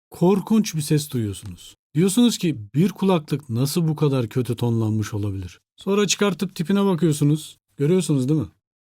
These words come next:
Sonra diyorsunuz ki, "Ulan D T dokuz yüz doksan Pro'nun çakmasını yapmışlar." Veya bir nevi fakir D T on dokuz doksanı. Tipine baktığında görüyorsun değil mi? Tamamen Beyer Dynamic'e çok benziyor.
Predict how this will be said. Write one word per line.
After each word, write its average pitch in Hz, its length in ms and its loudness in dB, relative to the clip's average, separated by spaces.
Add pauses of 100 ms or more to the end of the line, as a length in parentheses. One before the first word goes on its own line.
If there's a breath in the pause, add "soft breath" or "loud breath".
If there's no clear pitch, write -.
(2500)
Sonra 185 280 0
diyorsunuz 202 400 0
ki, 143 180 -2 (260)
"Ulan 156 260 0
D 143 220 2
T 180 200 0
dokuz 165 240 0
yüz 165 80 0
doksan 165 380 0
Pro'nun 151 300 2
çakmasını 127 540 -2
yapmışlar." 101 600 -8 (320)
Veya 156 260 4
bir 185 100 4
nevi 156 440 4
fakir 156 440 0
D 139 140 4
T 147 100 2
on 135 180 2
dokuz 117 240 -2
doksanı. 101 380 -4 (240)
Tipine 147 340 0
baktığında 143 580 -2 (840)
görüyorsun 151 440 -2
değil 156 100 -2
mi? 104 80 -10 (220)
Tamamen 160 600 2 (240)
Beyer 160 360 2
Dynamic'e 120 420 0
çok 135 280 -4
benziyor. 98 340 -4